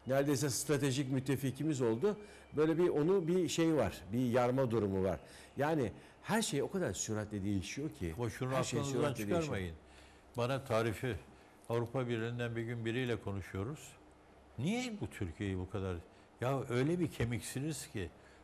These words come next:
Speaker 2: boğazımızda kaldınız. İçsek inmiyor, çıksa, çeksek çıkmıyor ya bu." dedi.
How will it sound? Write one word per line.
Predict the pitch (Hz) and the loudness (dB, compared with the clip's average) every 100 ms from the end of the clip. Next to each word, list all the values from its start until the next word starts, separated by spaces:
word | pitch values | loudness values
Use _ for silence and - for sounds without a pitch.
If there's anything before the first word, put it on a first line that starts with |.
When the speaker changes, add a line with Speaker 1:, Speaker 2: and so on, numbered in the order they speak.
| - | -4
Speaker 2:
boğazımızda | 107 127 139 143 151 147 175 | 2 4 4 2 0 0 -2
kaldınız. | - 117 90 87 82 | 0 -2 -2 -4 -6
İçsek | 117 127 - 180 180 | -8 -4 0 0 2
inmiyor, | 160 156 147 143 185 196 180 - - - - - | -2 0 0 0 0 -2 -6 -16 -20 -20 -20 -18
çıksa, | - - 135 - 156 151 143 - | -8 -2 -2 -2 0 2 2 0
çeksek | - 160 - 185 175 | 0 0 2 -2 -2
çıkmıyor | - 180 - 147 104 | -4 -4 -4 -4 0
ya | 101 120 | 0 0
bu." | 101 | -2
dedi. | 92 78 | -6 -8